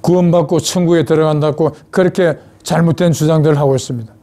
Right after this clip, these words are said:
그것이 얼마나 엉터리 된, 엉터리 잘못된 주장인가는 이 고린도전서 십오 장 이십육 절이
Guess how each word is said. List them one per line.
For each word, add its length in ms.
그것이 300
얼마나 340
엉터리 320
된, 200
엉터리 360
잘못된 440
주장인가는 720
이 120
고린도전서 640
십오 260
장 140
이십육 420
절이 240